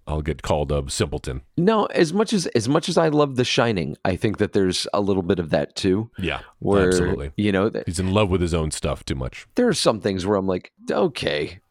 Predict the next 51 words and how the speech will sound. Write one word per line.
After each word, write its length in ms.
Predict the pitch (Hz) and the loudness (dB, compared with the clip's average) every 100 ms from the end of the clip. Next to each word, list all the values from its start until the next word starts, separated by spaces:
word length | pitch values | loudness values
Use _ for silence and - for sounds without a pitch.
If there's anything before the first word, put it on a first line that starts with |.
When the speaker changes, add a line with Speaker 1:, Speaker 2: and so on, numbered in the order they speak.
| - | -4
Speaker 2:
uh, 340 | 131 135 95 104 | 0 0 0 0
you, 200 | 135 135 | 0 0
you 200 | 131 131 | 0 0
know, 60 | |
you're, 220 | 127 135 - - - - - | 2 0 -2 -16 -20 -18 -6
uh, 40 | 123 | -6
Speaker 1:
Yeah, 20 | - - | -6 -4
Speaker 2:
either 240 | 131 131 | -2 0
Speaker 1:
let's 80 | 120 | -2
Speaker 2:
you're 80 | 113 | -2
Speaker 1:
cut. 100 | - | -2
Speaker 2:
trying 160 | 165 160 | -2 -2
to 60 | |
throw 220 | - 147 | -2 -4
things 280 | 131 139 107 | -2 -4 -4
in, 120 | 123 | -4
like 140 | 110 107 | -4 -4
you 100 | 107 | -4
said, 200 | - 82 | -4 -4
you're 80 | 92 | -2
trying 180 | - 131 | -2 -2
to 60 | |
throw 160 | 135 147 | -2 -2
things 260 | 151 131 113 | 0 -2 -2
in 80 | |
to 80 | 117 | -2
be 80 | 101 | -2
a 60 | 101 | -2
little 180 | 113 107 | -2 -2
too 200 | 143 80 | -2 0
avant-garde." 800 | 113 120 120 123 123 127 131 - - - - - | -2 -2 -2 -2 0 0 -4 -12 -20 -20 -14 -2
Uh, 600 | 101 98 95 92 95 101 - - | 2 2 2 2 0 -2 -4 -6
when, 400 | 123 127 151 143 - | 0 2 2 0 -2
when 220 | 120 127 | 0 2
you 120 | 123 | 0
try 280 | - 160 165 | 0 0 0
too 220 | - 147 | 0 2
hard 160 | 139 135 | 2 0
to 40 | |
be 140 | 110 113 | -2 -4
curious, 680 | - 151 117 92 92 - - - | 0 2 2 2 0 -4 -12 -10
sometimes 640 | - 120 110 117 107 92 | -4 -2 0 -2 -2 -4
you 60 | 101 | -2
run 180 | 98 92 | -2 -2
the 80 | |
risk 180 | 92 - | -2 -4
of 80 | 90 | -4
being 220 | 95 85 | -2 0
laborious. 640 | 87 82 85 82 82 - - - | -2 -2 -2 -2 -4 -6 -12 -6
And 480 | 107 95 90 87 92 | -2 0 0 -2 0
Speaker 1:
Ooh, 180 | 233 | -2